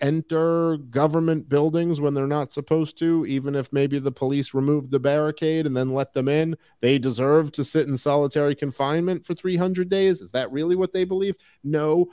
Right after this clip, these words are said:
it's just that it's, you know, a little bit difficult to stand up for those guys. You don't want to stand up for the guy who you think, like, "Ooh, that might make me look bad. Then I might get called some type of Trumpist or something like that. I don't want to be called," you know?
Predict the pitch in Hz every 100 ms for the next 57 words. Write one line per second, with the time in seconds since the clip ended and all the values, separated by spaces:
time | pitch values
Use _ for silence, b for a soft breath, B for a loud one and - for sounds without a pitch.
0 | B 175 175 - 127 170 - 135 127 139
1 | - 143 151 - - - 202 151 139 170
2 | 170 _ _ _ _ _ _ _ _ _
3 | _ _ - 113 107 113 117 143 - 214
4 | - 190 165 135 - 139 - 139 143 170
5 | - 170 147 123 110 113 98 90 87 131
6 | 151 131 156 196 - 160 135 127 117 135
7 | 120 123 123 123 117 117 117 127 123 117
8 | 117 110 143 202 175 123 156 143 120 139
9 | 127 165 208 160 123 - 117 104 113 170
10 | 156 175 170 143 120 - - 127 120 110
11 | 107 - 131 120 117 123 123 113 - 147
12 | 147 139 - 117 - - 110 104 - 107
13 | - 117 107 104 101 101 92 85 127 139
14 | 147 151 131 123 131 156 143 147 151